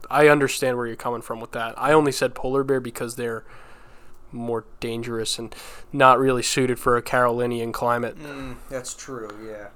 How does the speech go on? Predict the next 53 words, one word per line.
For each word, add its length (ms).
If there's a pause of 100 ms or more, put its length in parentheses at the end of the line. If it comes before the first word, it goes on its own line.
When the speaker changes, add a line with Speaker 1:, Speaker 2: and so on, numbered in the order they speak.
(680)
Speaker 1:
Do 80
you 40
wanna 80
Speaker 2:
Uh, 40
Speaker 1:
do 80
number 240
nine 240
while 140
you're 140
at 100
it? 100 (240)
Speaker 2:
I 80
think 440 (120)
I'm 220
actually 340
at 140
number 240
ten 320
'cause 140
I 100
can't 260
count. 340
I 60
think 180
Speaker 1:
Oh 60
Speaker 2:
it's 40
Speaker 1:
my 100
Speaker 2:
because 320
Speaker 1:
God. 80
Speaker 2:
twice 500
now 320
I've 220
had 240
one 240
that 180 (100)
was 220
already 240
one 180
of 120
yours. 400 (340)
Speaker 1:
Okay. 300 (300)
Speaker 2:
What's, 200 (140)
what's 200
yours? 380 (140)
Speaker 1:
Nine. 420
Uh, 380
well, 240
this 240
one 100
is 140
kind 240
of 60
a, 120